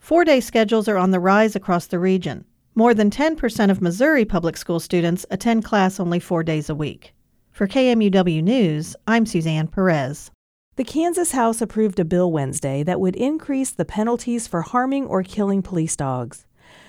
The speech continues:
Speaker 2: Judges could sentence offenders to five years in prison and a fine of at least ten thousand dollars for killing dogs used by police or other law enforcement agencies. The crime already is a felony,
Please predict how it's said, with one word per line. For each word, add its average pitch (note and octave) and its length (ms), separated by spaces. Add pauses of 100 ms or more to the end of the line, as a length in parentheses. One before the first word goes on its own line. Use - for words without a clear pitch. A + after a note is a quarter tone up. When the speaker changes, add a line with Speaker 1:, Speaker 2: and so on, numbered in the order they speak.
(140)
Speaker 2:
Judges A#3+ 440
could A#3 200
sentence G3+ 340
offenders F3 520
to F#3 100
five F#3+ 320
years F#3+ 200
in F#3 120
prison C4 480
and G3+ 120
a G3 60
fine A3+ 380
of A#3 100
at - 80
least F3 260
ten C4 220
thousand A3+ 360
dollars D3 420
for F#3+ 120
killing G#3 360
dogs G#3 480
used A3 280
by D#3 140
police G#3+ 500 (320)
or - 200
other A#3+ 280
law G#3 240
enforcement F3+ 520
agencies. C#3 680 (540)
The A#3+ 80
crime C4 360
already G3+ 560
is F3 140
a E3 60
felony, C#3+ 580